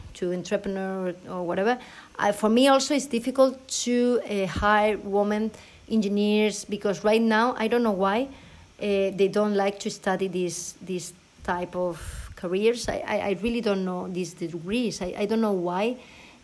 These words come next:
Um, they did in the past, but not anymore. Maybe because they don't see the social side of what they can do with this. And I am always trying to help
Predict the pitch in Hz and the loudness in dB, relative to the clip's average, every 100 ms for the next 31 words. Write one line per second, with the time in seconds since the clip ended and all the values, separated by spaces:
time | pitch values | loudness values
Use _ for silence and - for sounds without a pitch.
0 | - 196 190 185 185 185 180 - - - | -4 0 2 2 2 0 -2 -8 -18 -20
1 | - - - 208 226 170 277 262 220 156 | -20 -20 -10 2 2 4 4 4 4 4
2 | 214 233 - 202 - 208 202 208 196 185 | 2 4 0 -4 -4 -2 -2 -2 -2 0
3 | 190 208 233 285 208 208 226 269 262 277 | 0 0 -2 -6 -4 2 4 4 2 0
4 | 285 - - 196 196 208 202 220 226 233 | -2 -8 -12 -6 -4 -4 -2 -2 -2 -4
5 | - - 233 220 190 - 208 214 - 196 | -8 -4 -2 -2 -4 -4 -4 -4 -2 -4
6 | 185 - 202 214 196 156 - 196 165 180 | -4 0 2 2 0 -6 -2 -2 0 -4
7 | - 185 175 190 180 147 160 220 247 - | -2 -4 0 0 0 -2 0 0 -2 -10
8 | - - - - - - 202 196 - - | -20 -20 -20 -20 -18 -2 0 0 -2 -10
9 | - - - - - 214 214 208 220 226 | -20 -20 -20 -14 -4 2 2 2 4 4
10 | 214 226 - - 226 240 226 - 214 214 | 4 2 -2 2 4 4 2 -2 0 2
11 | 202 190 - 202 220 220 | 4 2 -2 2 2 2